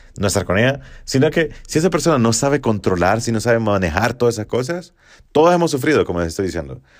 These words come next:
todos hemos sufrido de estas cosas, y estoy hablando de, de, de tres cosas pequeñas, no, no pequeñísimas, pero sí, sí cosas,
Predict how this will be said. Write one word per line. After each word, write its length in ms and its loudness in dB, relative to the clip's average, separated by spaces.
todos 140 2
hemos 140 -2
sufrido 220 0
de 60 2
estas 160 -8
cosas, 440 -4
y 340 0
estoy 180 0
hablando 220 4
de, 100 4
de, 240 -4
de 220 -6
tres 220 0
cosas 440 -2
pequeñas, 400 -4
no, 220 0
no 120 -4
pequeñísimas, 500 -4
pero 140 0
sí, 260 -4
sí 120 -10
cosas, 400 0